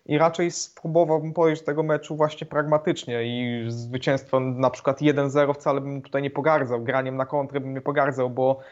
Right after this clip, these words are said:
e, bo dlaczego nie? W tej chwili trzeba się chwytać choćby i brzytwy i nawet takiego brzydkiego grania, ale byle skutecznego.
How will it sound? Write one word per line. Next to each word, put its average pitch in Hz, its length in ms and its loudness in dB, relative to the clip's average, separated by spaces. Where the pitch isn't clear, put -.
e, 139 340 4
bo 147 360 2
dlaczego 170 680 -2
nie? 156 200 2
W - 80 -10
tej 147 160 -2
chwili 151 200 -10
trzeba 147 280 -2
się - 140 -12
chwytać - 560 -2
choćby 143 300 0
i 147 60 0
brzytwy 143 460 2
i 131 60 0
nawet 139 320 2
takiego 139 500 0
brzydkiego 139 480 0
grania, 131 500 0
ale 139 200 -2
byle 143 240 -2
skutecznego. 143 720 -2